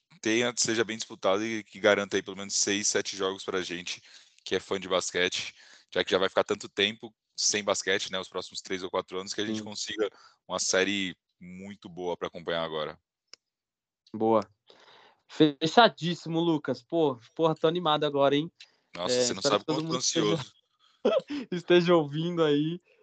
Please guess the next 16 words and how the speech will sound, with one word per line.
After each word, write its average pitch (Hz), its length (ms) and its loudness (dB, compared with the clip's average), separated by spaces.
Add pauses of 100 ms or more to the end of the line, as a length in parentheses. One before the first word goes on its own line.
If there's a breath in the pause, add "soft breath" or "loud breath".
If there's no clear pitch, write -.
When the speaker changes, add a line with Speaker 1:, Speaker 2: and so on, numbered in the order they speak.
(160)
Speaker 2:
É, 135 600 2
curta 151 300 2
bastante, 147 1600 0 (100)
é, 110 800 4
e 113 80 -10
se - 160 -4
prepare 127 560 8
aí, 123 200 4
porque 127 300 -8
vai 123 160 -2
ser, 127 580 -2
vai 120 140 -8
ser 120 140 -6
bem 127 260 -2
intenso. 131 500 -6 (440)
É, 107 340 -2